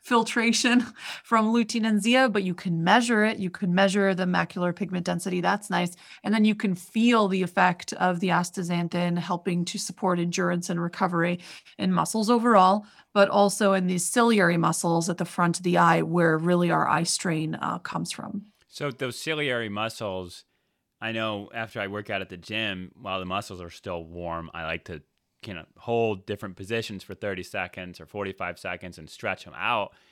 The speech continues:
Speaker 2: Is looking twenty feet away the way to stretch that out and, like, let it relax?
Speaker 1: Yes. Yeah, that's exactly right. So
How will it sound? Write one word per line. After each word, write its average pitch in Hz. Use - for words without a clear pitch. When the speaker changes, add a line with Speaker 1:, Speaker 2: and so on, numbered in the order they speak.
Speaker 2:
Is 107
looking 123
twenty 123
feet 123
away 104
the 120
way 95
to 98
stretch -
that 110
out 110
and, 101
like, 98
let 101
it -
relax? 107
Speaker 1:
Yes. -
Yeah, 214
that's 208
exactly 190
right. 165
So 190